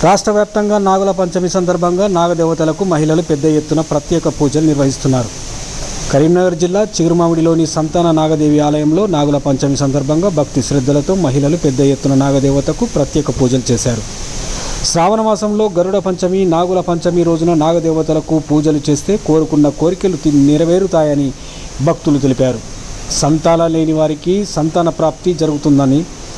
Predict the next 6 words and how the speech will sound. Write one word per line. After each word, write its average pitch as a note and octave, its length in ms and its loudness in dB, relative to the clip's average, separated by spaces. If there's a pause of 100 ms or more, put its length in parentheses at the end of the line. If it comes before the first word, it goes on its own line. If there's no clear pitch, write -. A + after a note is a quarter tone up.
(160)
సంతాన F3+ 360 0
ప్రాప్తి G#3+ 420 -2
జరిగిన F3 340 0
తర్వాత F#3 440 0
పుట్టిన F3 460 -4
పిల్లలు F#3 420 0